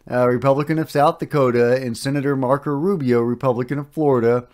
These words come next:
who has championed legislation that has forced the government to release a series of reports on U A P. Uh, support in the House is also likely.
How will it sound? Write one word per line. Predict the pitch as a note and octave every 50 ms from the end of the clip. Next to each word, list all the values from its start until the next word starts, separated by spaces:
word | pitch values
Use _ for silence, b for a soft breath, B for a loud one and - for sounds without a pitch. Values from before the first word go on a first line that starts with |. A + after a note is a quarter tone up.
| B B B B B B
who | - C3 C3
has | C3 C3 B2+ B2+
championed | - - - F3+ F#3+ G3 F3+ - E3 E3 D#3+ D#3
legislation | D3 C#3 D3+ D3+ D3+ C#3+ - - C3 B2+ B2+ B2 B2+ C#3 C3+ C3
that | B2 A2+ G#2
has | A#2 A2 G#2+ -
forced | - _ - D3 E3+ F#3 F3 F3+ -
the | F#3+ E3
government | C3+ B2 A#2+ A#2 A2 A2 A2 A2+ B2 C3 -
to | - A2+
release | A2+ A2+ A#2 A#2+ C#3 E3 E3 - -
a | - B2 A#2+ B2
series | A2 - - - C3+ D3 E3 F3+ F#3 F3+ E3 -
of | - C3 A#2+ B2+ C3
reports | E3+ F#3+ E3+ G#3 A#3 F#3 C3+ C3+ - - - B B B B B B B B B
on | - A#2 A#2 A#2+ B2+ C3+
U | C3 A#2+ A2+ A2+
A | A#2+ -
P. | - F#3 F3 B2+ F#2+ - b b b b b b b b b
Uh, | A#2+ B2 C3 C3+ C#3 C#3
support | C3+ - D3 C#3 D#3 F#3 G#3+ G#3+ G#3
in | G3 F#3 F#3
the | F3+ F3+ D#3
House | D#3 E3 E3 E3 E3+ D#3 - -
is | - C3+ A#2+ -
also | B2 C3+ C3+ C#3 D3+ D3 - D#3 D3
likely. | C#3+ C#3 C3+ C3 C3 C3 C3 C3 C3 C#3